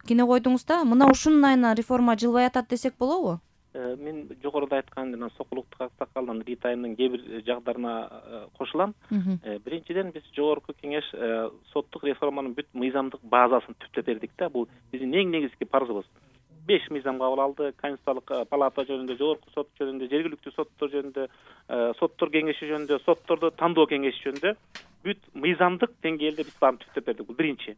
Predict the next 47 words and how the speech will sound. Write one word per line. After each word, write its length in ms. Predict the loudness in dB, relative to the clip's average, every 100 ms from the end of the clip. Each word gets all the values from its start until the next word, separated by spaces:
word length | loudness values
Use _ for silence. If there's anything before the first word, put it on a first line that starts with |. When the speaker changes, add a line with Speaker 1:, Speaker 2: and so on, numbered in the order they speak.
| _ _ -20 -20 _ -6
Speaker 1:
Мгм. 120 | -6
Speaker 2:
Экинчиден, 460 | -6 -4 -2 -2 -6
Рита 320 | -8 -4 0
айым 180 | 0 2
айткан 440 | -2 -2 -4 -4
жана 320 | -6 -4 -2 2
алардын 300 | 2 2 2
айлыктарын 600 | 2 0 -2 -2 -2 -6
ошо 200 | -2 -2
аткаруу 340 | -2 -4 -4
бийлигинен 320 | -4 -8 -4
көз 160 | -4 -4
карандысыз 320 | -6 -6 -8 _
кылыш 160 | -16 -14
үчүн 140 | -6 -2
ага 120 | 0 0
жетише 220 | -2 0
алган 180 | 0 -2
жокпуз. 260 | -6 -8 -14 _ -20 _ 0
Ага 300 | 2 4 4
жалпы 280 | 2 0 -2
бюджеттен 420 | -6 -6 -4 -2
көз 160 | -2 -2
карандыбыз. 400 | -2 -2 -6 -10 _ _
Мындай 220 | -2 -2
да, 100 | -2
бизде, 320 | -6 -2 -2 -2 _ _ _ _
мисалы 80 | -6
үчүн, 240 | -4 -8 -6
э, 180 | -6
милицияда 460 | -6 -8 -8 -8 -8
иштеген 400 | 0 2 2 0
он 220 | -4 -4
миңдей 240 | -4 -4 -4
киши 160 | -4
бар, 120 | -2 2
алардын 280 | 2 2
айлыгын 320 | 2 2 -2 -4
көтөрүш 380 | -4 -6 -8 -12
өтө 180 | -2 0 0
кыйын 220 | -4 -4
да. 160 | -6 -6 _ -20 -20 _
А 140 | 2 4
соттордо 440 | 0 0 -4 -2 -4
бизде 240 | -4 -10
бир 160 | -8 -8
үч 140 | -8